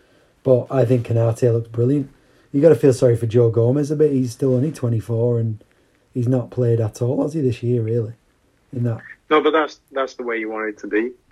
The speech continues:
Speaker 2: You want it to be that good players are missing out, but they still wanna be there because they know they're good enough and they still think they can get in.
Speaker 1: Mm.
Speaker 2: Obviously, people come and go. That's just part of football.
Speaker 1: Oh, yeah, it's just the way it goes, isn't it?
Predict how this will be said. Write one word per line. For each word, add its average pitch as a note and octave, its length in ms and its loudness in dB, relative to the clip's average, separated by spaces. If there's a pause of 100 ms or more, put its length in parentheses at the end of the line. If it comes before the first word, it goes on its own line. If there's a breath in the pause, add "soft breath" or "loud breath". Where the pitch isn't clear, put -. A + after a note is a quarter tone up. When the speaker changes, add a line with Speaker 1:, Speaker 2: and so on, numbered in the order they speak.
(100)
Speaker 2:
You B2 260 -2
want A#2 200 2
it C3 220 -2
to A#2 60 -4
be A2+ 260 -4
that A#2+ 260 0 (680 soft breath)
good A2+ 280 -2
players A2 360 2
are A#2 60 -4
missing A2+ 280 -8
out, G#2+ 220 -4
but A2+ 160 -6
they G#2 80 -2
still G#2 280 -2
wanna G#2 220 0
be G#2 220 -2
there G#2+ 180 0
because G#2+ 340 -6
they G#2 100 -6
know G2+ 220 -8
they're G2+ 120 -2
good G2+ 160 -4
enough G#2 280 -8
and G#2 100 -6
they G#2 120 -6
still G2+ 500 -4
think G2+ 200 -4
they G2 100 -6
can G#2+ 160 -8
get G2 180 -2
in. B2 200 -4 (220)
Speaker 1:
Mm. B2+ 260 -2 (240)
Speaker 2:
Obviously, B2 480 -2 (160)
people A2+ 340 -4
come G#2+ 240 -4
and G#2+ 140 -4
go. G#2 260 -2 (200)
That's G2+ 240 -4
just - 200 -8
part G2 240 -2
of F#2+ 60 -12 (100)
football. - 320 -2
Speaker 1:
Oh, E3+ 40 4
yeah, C3+ 160 2
it's A#2 120 -2
just - 140 -20
the B2 60 -4
way A2 120 -4
it G2+ 100 -12
goes, A2+ 260 -6
isn't A2+ 120 -4
it? A#2 60 -8